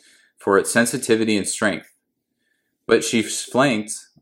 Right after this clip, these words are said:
on all sides by exceptional performers. Michael Gallagher Junior, The Newsroom, Ten Cloverfield Lane, is as great as Larson's pillar of support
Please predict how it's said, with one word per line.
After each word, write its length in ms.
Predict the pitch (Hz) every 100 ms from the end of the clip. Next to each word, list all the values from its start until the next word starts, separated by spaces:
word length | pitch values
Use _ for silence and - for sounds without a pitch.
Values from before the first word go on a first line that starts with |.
| -
on 160 | 110
all 180 | 104 123
sides 520 | - 104 107 101 98
by 200 | - 101
exceptional 640 | 95 - 113 110 110 107 101
performers. 760 | 104 - 110 98 - - - _ _ _ _ _ _
Michael 320 | 101 113 120 110
Gallagher 380 | 104 101 98
Junior, 640 | 95 - 135 110 101 117 117 _ _
The 80 | 101
Newsroom, 640 | 104 104 98 98 98 117 _ _
Ten 220 | 110 101
Cloverfield 600 | - 104 101 98 101 95
Lane, 380 | 104 107 95 107 _ _ _ _ _ _ _ _ _
is 220 | - 101
as 140 | 101 95
great 380 | 113 123 135 -
as 280 | 107 104
Larson's 460 | 107 107 120 139 135
pillar 280 | - 113 110
of 60 | 104
support 600 | 101 - 101 98 110